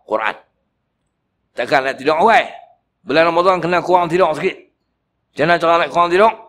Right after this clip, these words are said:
Tidur lambat, makin awal. Maka kuranglah tidur kita. Jadi sebelum kita tidur, baca Quran. Semoga Allah Subhanahu Wa Taala memberkati kita pada bulan Ramadan dan semoga pahala yang kita dapat mencurah-curah.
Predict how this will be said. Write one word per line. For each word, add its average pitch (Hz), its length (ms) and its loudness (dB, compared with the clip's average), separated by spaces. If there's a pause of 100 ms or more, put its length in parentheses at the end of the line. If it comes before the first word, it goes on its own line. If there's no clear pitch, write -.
Tidur 143 240 -2
lambat, 185 400 0
makin 139 240 -4
awal. 110 160 2 (160)
Maka 131 400 -2
kuranglah 160 480 2
tidur 127 240 -2
kita. 110 240 -4 (720)
Jadi 156 160 -6
sebelum 156 400 -2
kita 151 640 2 (240)
tidur, 180 400 0
baca 123 320 -4
Quran. 110 280 -4 (680)
Semoga 131 720 0 (320)
Allah 127 240 2
Subhanahu 123 560 0
Wa 123 80 2
Taala 127 400 2 (320)
memberkati 127 800 -2
kita 160 320 0
pada 123 320 0
bulan 120 240 0
Ramadan 120 480 2 (480)
dan 135 240 -2
semoga 131 400 0
pahala 131 320 2
yang 127 160 -6
kita 127 160 -2
dapat 127 400 -2
mencurah-curah. 135 1200 0